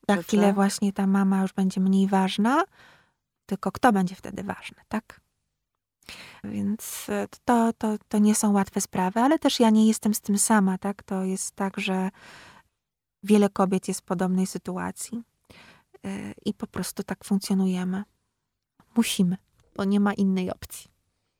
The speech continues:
Speaker 2: No dlatego to jest ciekawe, w jaki sposób. <laughs>
Speaker 1: No tak, no, jakby to odpowie-, jakby odpowiedzieć na to pytanie w pełni. Ja przynajmniej próbuję sprostać wszystkiemu, tak? Ogarnąć, e,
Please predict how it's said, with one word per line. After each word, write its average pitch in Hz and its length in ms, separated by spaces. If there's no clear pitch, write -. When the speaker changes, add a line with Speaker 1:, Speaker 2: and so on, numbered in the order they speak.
Speaker 2:
No 190 120
dlatego 180 320
to 170 100
jest - 140
ciekawe, 190 420
w - 60
jaki 170 220
sposób. - 500
<laughs> - 1120
Speaker 1:
No 330 100
tak, - 240
no, 240 140
jakby 226 380
to 208 520
odpowie-, - 480
jakby 226 200
odpowiedzieć 233 580
na 214 120
to 208 120
pytanie 208 800
w - 80
pełni. 190 560
Ja 247 200
przynajmniej 208 380
próbuję 220 420
sprostać 220 720
wszystkiemu, 196 720
tak? 202 340
Ogarnąć, 208 880
e, 190 320